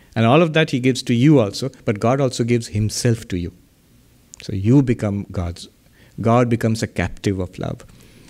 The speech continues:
So this is the path of bhakti. Some wonderful insights I shared with you. The end of the book, um, Bhakti Yoga, Swami Vivekananda gives a soaring,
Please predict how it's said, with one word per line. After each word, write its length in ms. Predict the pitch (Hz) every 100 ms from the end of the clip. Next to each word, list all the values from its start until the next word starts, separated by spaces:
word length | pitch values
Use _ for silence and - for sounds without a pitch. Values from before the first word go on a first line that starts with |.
| - - -
So 120 | 113
this 200 | 120 120
is 140 | 123
the 160 | 101 160
path 420 | - - 101 110
of 180 | 104 -
bhakti. 260 | 104 104 135
Some 180 | 143 131
wonderful 440 | 131 143 143 143
insights 520 | 127 120 127 135 -
I 140 | - 113
shared 380 | - 123 123 123
with 160 | 117
you. 200 | 117 143 - - - - - - -
The 200 | 139 -
end 440 | 190 240 151 92 -
of 400 | 143 131 - 143
the 140 | 139
book, 440 | 135 160 - - _ _ _ - - -
um, 420 | 104 113 98 101 - _ -
Bhakti 380 | 101 139 - 147
Yoga, 400 | 131 107 90 104 _ _ _
Swami 380 | - 131 143 147
Vivekananda 520 | 135 160 165 175 160
gives 220 | 127 135
a 80 | 117
soaring, 880 | - - 151 185 190 180 170 147